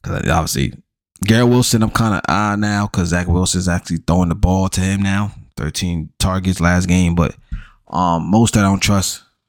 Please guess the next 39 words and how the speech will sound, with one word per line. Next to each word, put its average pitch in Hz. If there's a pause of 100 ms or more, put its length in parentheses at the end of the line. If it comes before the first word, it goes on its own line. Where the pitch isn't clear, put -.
(140)
Achane 101 (220)
is, 80
is 82
taking 85
over 82
that, 73
so 64
it 80
is 85
what 87
it 76
is. 82 (600)
Uh, 80
but -
Tony 101
Pollard 98 (200)
is 92
a 82 (420)
great 110 (100)
buy 92
low. 87
Dallas 98
running 92
backs 90
always -
produce -
all -
the 78
damn 69
time. 53 (140)
So 71 (160)
best 98
time 98
to 95
get 92
him 87
is 87
right 85
now. 80